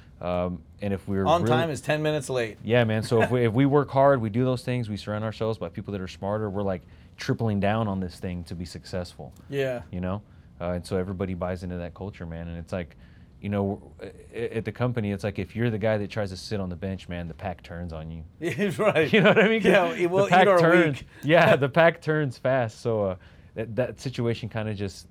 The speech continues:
Speaker 1: the culture has a, an identity of its own now. And,
Speaker 2: Yeah, that's good.
Speaker 1: um, yeah, the employees have carried the culture, man, and they've built on the culture, you know?
Speaker 2: Yeah, and, and I don't know, so how many employees do you guys have? How large is the company?
Speaker 1: So we have, um,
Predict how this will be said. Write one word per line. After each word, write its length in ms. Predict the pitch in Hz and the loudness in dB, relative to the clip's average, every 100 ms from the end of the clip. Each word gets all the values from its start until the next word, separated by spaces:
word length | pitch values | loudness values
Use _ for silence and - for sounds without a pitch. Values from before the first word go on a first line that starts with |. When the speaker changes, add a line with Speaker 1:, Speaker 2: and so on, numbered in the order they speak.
| - | -12
Speaker 1:
the 80 | 107 | -6
culture 480 | - 131 135 127 113 | 0 0 0 -4 -2
has 200 | 113 104 | -2 -2
a, 140 | 101 - | -8 -10
an 160 | 101 101 | -10 -8
identity 500 | 101 95 110 107 101 | -6 -6 -4 -4 -4
of 100 | 92 | -6
its 140 | 92 | -6
own 220 | 101 104 113 | -6 -6 -6
now. 280 | 123 143 110 | -6 -4 -4
And, 80 | |
Speaker 2:
Yeah, 200 | 180 311 - - - | -4 -4 -8 -18 -12
that's 180 | - 90 | -4 0
good. 140 | 92 | 2
Speaker 1:
um, 280 | 92 90 92 | 2 0 -2
yeah, 200 | 98 117 | -2 -2
the 100 | 101 | -2
employees 460 | 95 90 110 107 95 | -6 -6 -4 -4 -6
have 100 | 92 - - | -12 -18 -18
carried 320 | - 110 117 | -6 -6 -6
the 60 | 92 | -8
culture, 360 | - 90 - 85 | -12 -12 -12 -12
man, 160 | 92 | -10
and 80 | 90 | -8
they've 140 | 95 90 | -8 -6
built 220 | 98 120 | -8 -6
on 120 | 85 | -10
the 40 | 78 | -12
culture, 400 | - 80 - 76 85 | -16 -18 -18 -20 -16
you 80 | 87 | -12
know? 80 | 87 | -2
Speaker 2:
Yeah, 300 | 151 160 113 117 | -2 -2 -6 -8
and, 200 | 160 180 175 | -4 -4 -2
and 260 | 156 156 | -4 -2
I 120 | 143 | 0
don't 120 | 156 165 | 0 0
know, 280 | 147 117 104 113 113 | -4 -6 -14 -12 -8
so 160 | - | 0
how 80 | 156 | 0
many 120 | 180 | 0
employees 420 | 170 127 151 151 120 | -4 -6 -4 -4 -4
do 60 | |
you 60 | 127 | -8
guys 180 | 117 110 | -6 -6
have? 120 | 107 | -4
How 100 | 127 | -4
large 180 | 127 131 | -4 -6
is 80 | 117 | -10
the 60 | |
company? 420 | - 135 123 110 - | -12 -12 -12 -14 -14
Speaker 1:
So 160 | - 131 | -8 -6
we 100 | 156 | -2
have, 240 | 175 175 | -2 0
um, 500 | 160 147 139 127 120 | 2 4 4 2 0